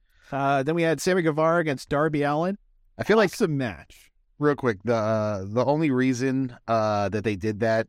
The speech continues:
Speaker 2: spot with R J City is 'cause they didn't have a pre-taped Hey E W for today.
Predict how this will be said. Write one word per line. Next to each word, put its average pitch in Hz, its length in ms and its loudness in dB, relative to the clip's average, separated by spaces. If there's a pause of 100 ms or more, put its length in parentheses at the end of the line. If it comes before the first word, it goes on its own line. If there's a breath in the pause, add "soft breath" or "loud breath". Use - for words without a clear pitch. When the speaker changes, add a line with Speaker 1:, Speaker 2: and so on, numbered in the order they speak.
(140)
Speaker 2:
spot 110 300 0
with 101 100 -2
R 107 140 0
J 101 160 -2
City 110 260 -2
is 107 100 -2
'cause 104 140 -4
they 113 80 2
didn't 113 140 2
have 117 120 0
a 104 40 -2
pre-taped 110 640 -2 (100)
Hey 123 140 2
E 120 160 2
W 113 320 2
for 131 180 -2
today. 135 420 0